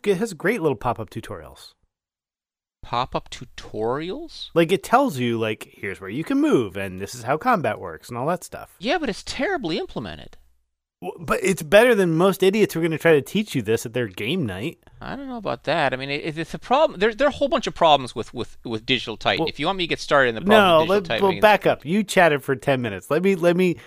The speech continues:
Speaker 1: let me tell
Speaker 2: Go.
Speaker 1: you why it's awesome. It's
Speaker 2: Okay.
Speaker 1: awesome because I can hand it to somebody who is not going to dig through the rather voluminous Titan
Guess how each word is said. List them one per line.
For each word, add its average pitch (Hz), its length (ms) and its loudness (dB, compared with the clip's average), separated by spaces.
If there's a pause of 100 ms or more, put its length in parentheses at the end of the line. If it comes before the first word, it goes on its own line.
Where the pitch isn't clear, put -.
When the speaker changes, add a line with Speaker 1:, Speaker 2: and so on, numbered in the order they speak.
(140)
Speaker 1:
let 170 100 2
me 190 80 4
tell 135 200 6
Speaker 2:
Go. - 20 2
Speaker 1:
you 98 80 0
why 131 240 6
it's 127 180 -2
awesome. 110 500 -2
It's 135 200 -10
Speaker 2:
Okay. - 80 -16
Speaker 1:
awesome 196 400 4
because 101 580 -6 (300)
I 135 80 -2
can 131 100 -2
hand 185 400 0
it 175 140 -4
to 131 280 -2
somebody 123 460 -6
who 107 200 -8
is 101 120 -8
not 131 600 0 (200)
going 120 400 -4
to 113 240 -6
dig 110 380 -2
through 101 460 -6
the 107 160 -6
rather 120 420 0
voluminous 117 640 -2
Titan 110 320 -6